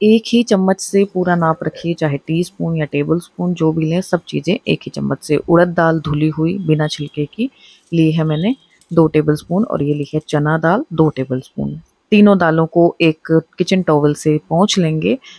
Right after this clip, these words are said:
उसके बाद यूज़ करेंगे। करी leaves ली हैं आठ से दस, आप fresh भी ले सकते हैं और सूखी हुई भी ले सकते हैं क्योंकि roast तो करनी है।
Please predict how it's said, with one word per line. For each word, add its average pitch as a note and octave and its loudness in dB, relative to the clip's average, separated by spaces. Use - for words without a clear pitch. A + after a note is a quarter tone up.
उसके F3+ -2
बाद C#3+ -2
यूज़ C#3+ -4
करेंगे। C#3 -2
करी F#3+ 2
leaves F3+ 2
ली D#3 -2
हैं D#3+ 0
आठ D3 0
से D3+ -2
दस, D#3 -2
आप - -4
fresh D#3 -4
भी F#3+ 4
ले F3+ 2
सकते - -6
हैं G#3 -2
और D#3 -4
सूखी - -4
हुई C#3 -4
भी D3 -6
ले C3+ -4
सकते - -8
हैं F3 -6
क्योंकि - -6
roast C#3+ -4
तो F3 -8
करनी D#3+ 0
है। C3+ -8